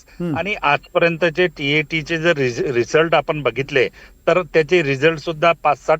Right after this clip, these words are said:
Speaker 2: टक्केच्या वर रिझल्ट लागलेले नाही.
Speaker 1: हम्म.
Speaker 2: याच्यावरून त्या परीक्षेची काठिण्य पातळी
Speaker 1: हम्म.
Speaker 2: आपल्याला लक्षात येते. in करंट मध्ये अभ्यास करणारे जे विद्यार्थी आहे त्यांचेच रिझल्ट कमी आहे.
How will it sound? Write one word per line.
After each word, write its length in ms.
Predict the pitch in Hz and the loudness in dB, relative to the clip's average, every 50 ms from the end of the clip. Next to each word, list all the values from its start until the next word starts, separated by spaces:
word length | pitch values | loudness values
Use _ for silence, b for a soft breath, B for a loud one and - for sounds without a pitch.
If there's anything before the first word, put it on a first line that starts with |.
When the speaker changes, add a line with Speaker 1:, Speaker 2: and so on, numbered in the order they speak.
| - _ | 0 _
Speaker 2:
टक्केच्या 440 | 147 131 - - 151 139 - 165 160 | -8 -8 -6 -8 -8 -4 -2 -2 -2
वर 200 | 151 143 147 151 | 0 0 -2 -2
रिझल्ट 380 | 147 135 113 120 139 139 139 | -2 -4 -2 -2 -2 -2 -2
लागलेले 500 | 160 143 123 117 123 127 135 135 143 151 | 0 0 0 0 2 0 0 2 2 2
नाही. 220 | 143 135 123 117 101 | 0 0 -4 -4 -6
Speaker 1:
हम्म. 360 | - - - - 175 156 147 | -6 -10 -10 -6 -6 -2 0
Speaker 2:
याच्यावरून 600 | 123 117 113 - 151 156 156 156 160 160 165 165 | 0 0 2 4 2 4 4 2 2 0 0 -2
त्या 240 | 156 - 160 156 165 | 0 0 2 2 2
परीक्षेची 680 | 160 - 156 135 143 131 - - 151 139 131 165 160 | 0 0 -2 -2 -2 -2 -4 -6 -6 -4 -2 -4 -6
काठिण्य 720 | 143 - 143 123 127 127 - - 131 156 160 165 170 170 175 160 - | -2 0 2 2 2 0 -4 -8 -6 -6 -4 -2 0 0 -2 0 0
पातळी 420 | - 127 120 - - 160 156 160 139 | 0 0 0 2 0 0 0 0 -4
Speaker 1:
हम्म. 380 | 110 - - - - - 185 | -4 -10 -16 -20 -10 -6 -2
Speaker 2:
आपल्याला 460 | 170 135 113 - 160 156 156 156 160 | -2 -2 0 2 2 2 4 2 2
लक्षात 380 | 160 151 135 - - 160 139 135 - | 2 2 0 0 0 0 0 0 0
येते. 320 | 135 113 - - 104 95 87 b b b b - _ _ 156 151 160 | -4 -4 -2 -2 -4 -4 -4 b b b b -20 _ _ -2 0 2
in 180 | 185 190 170 | 2 0 0
करंट 320 | 143 185 165 160 170 180 - - | 2 2 2 2 2 0 -2 -6
मध्ये 200 | 160 165 165 175 | -4 -2 0 0
अभ्यास 480 | - - - 123 120 127 143 165 156 | 0 -2 -6 -8 0 0 0 0 0
करणारे 500 | - - 165 151 156 160 160 156 165 165 | -2 -4 -4 -2 0 0 0 0 0 -4
जे 180 | 156 147 160 165 | -4 -4 -6 -4
विद्यार्थी 640 | 147 135 120 110 - 127 143 151 156 139 175 165 151 | -4 -6 -8 -2 0 2 2 2 0 0 0 2 2
आहे 120 | 131 117 b b b b b _ _ _ | 2 0 b b b b b _ _ _
त्यांचेच 640 | 156 139 143 151 147 135 - - 175 180 170 175 | 0 0 0 -2 -4 -8 -2 0 0 0 2 0
रिझल्ट 480 | 202 143 135 135 120 139 165 180 180 151 - | -2 0 0 0 2 2 0 0 0 -2 -4
कमी 260 | 180 160 165 170 165 | -4 -2 0 0 0
आहे. 200 | 156 131 123 127 | 2 0 0 -2